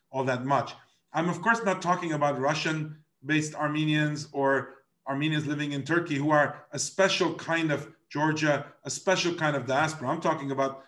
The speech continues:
the diasporas that were formed after the genocide, primarily.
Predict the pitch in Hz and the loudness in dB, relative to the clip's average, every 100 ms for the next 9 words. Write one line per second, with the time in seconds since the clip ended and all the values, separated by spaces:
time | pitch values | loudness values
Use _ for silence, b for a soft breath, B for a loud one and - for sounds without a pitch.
0 | B B 135 135 139 143 - 143 127 127 | B B -2 2 4 2 -2 -2 -2 -2
1 | 131 127 117 - 135 135 127 127 b b | -4 -2 -4 -4 -4 -2 -4 -8 b b
2 | - 135 131 135 123 117 135 143 - 110 | -4 -2 -2 -4 -4 -2 -2 -2 -4 -6
3 | 101 98 - _ _ _ 123 127 143 127 | -8 -12 -18 _ _ _ -4 0 0 -2
4 | 101 | -4